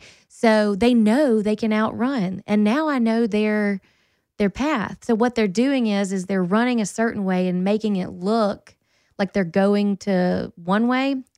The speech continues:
and that's where the police are going. But this kid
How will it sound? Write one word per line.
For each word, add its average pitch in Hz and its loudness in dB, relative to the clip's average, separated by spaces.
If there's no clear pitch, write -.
and 190 -4
that's 208 0
where 208 0
the 185 2
police 226 -4
are 254 -6
going. 269 -2
But 208 0
this 220 2
kid 226 0